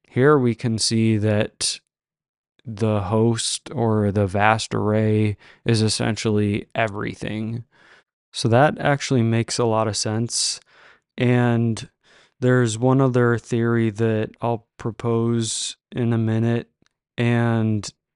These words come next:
I don't necessarily and personally subscribe totally and only to the theory,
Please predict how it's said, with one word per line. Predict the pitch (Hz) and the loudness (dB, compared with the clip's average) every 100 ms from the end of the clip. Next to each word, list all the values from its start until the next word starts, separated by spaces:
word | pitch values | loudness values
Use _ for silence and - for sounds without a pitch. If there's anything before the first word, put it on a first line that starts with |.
| - | -4
I | 117 | -2
don't | 117 113 113 | 0 -2 -2
necessarily | 110 110 - 113 - 107 110 110 113 107 107 | -2 -2 -4 -4 -4 -2 0 0 0 0 0
and | 101 95 | -2 -4
personally | - 110 - 110 107 107 107 104 - - - - - _ _ | -4 -4 -4 -4 -2 0 0 -2 -6 -18 -20 -20 -20 _ _
subscribe | - 131 107 - - 110 110 110 107 104 98 - - | -6 -4 -4 -4 -2 2 2 2 2 0 -4 -6 -10
totally | - 127 120 127 127 123 123 127 | -2 2 4 4 4 4 2 0
and | 123 113 | -2 -2
only | 117 120 120 120 123 | 0 0 2 2 0
to | - 131 | -2 0
the | 123 123 127 | 2 0 -2
theory, | - - 131 135 131 131 131 | -6 0 2 4 2 0 -2